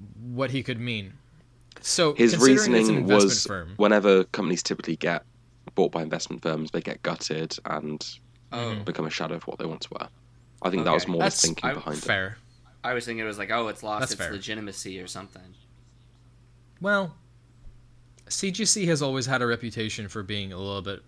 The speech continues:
Speaker 1: pricey and taking a long time, and, I mean, C B C S has taken longer if, for, in my experience, but, um,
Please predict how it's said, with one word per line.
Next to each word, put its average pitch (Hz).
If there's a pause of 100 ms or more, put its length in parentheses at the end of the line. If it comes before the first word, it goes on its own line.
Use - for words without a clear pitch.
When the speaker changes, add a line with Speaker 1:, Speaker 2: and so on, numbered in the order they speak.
(380)
Speaker 1:
pricey 92
and 90
taking 87
a -
long -
time, 107
and, 82 (400)
I 156
mean, 156
C -
B 185
C 147
S 123
has 113
taken 101
longer 82 (100)
if, 87
for, 98
in 107
my 90
experience, - (120)
but, - (1040)
um, 87